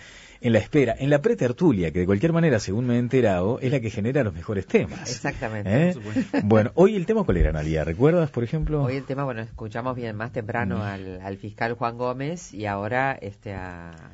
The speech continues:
Speaker 2: a Bonino, de
Speaker 1: Mm.
Speaker 2: Opción Consultores, acerca de esta encuesta que planteó, que, cuyos resultados planteó en estos días sobre la aprobación del, del
Speaker 1: Ujú.
Speaker 2: gobierno.
Speaker 1: ¿Algunos comentarios sobre ese sondeo?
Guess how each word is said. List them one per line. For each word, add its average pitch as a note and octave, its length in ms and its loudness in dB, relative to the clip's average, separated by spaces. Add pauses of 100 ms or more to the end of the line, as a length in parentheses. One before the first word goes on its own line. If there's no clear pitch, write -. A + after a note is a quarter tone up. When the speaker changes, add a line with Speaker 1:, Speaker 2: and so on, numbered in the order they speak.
(160)
Speaker 2:
a F#2+ 240 -18
Bonino, A2 600 -8
de F#2+ 160 -8
Speaker 1:
Mm. - 20 -10
Speaker 2:
Opción G#2+ 420 -12
Consultores, G#2+ 800 -14 (480)
acerca A2 480 -6
de G#2+ 140 -2
esta G#2+ 140 -6
encuesta G#2+ 320 -6
que G2 140 -6
planteó, G2 920 -10 (480)
que, - 120 -18
cuyos G#2+ 360 -14
resultados A2 360 -10
planteó A2+ 280 -8
en A#2+ 60 -8
estos G#2+ 260 -8
días G#2+ 320 -4
sobre G2 600 -10
la F#2 120 -10
aprobación F#2+ 840 -10
del, F2+ 380 -12
del F#2+ 140 -10
Speaker 1:
Ujú. F#2+ 80 -6
Speaker 2:
gobierno. F2+ 340 -8
Speaker 1:
¿Algunos G2+ 240 2
comentarios A#2 420 2
sobre F2 320 -2
ese G2+ 200 -4
sondeo? A2 380 -4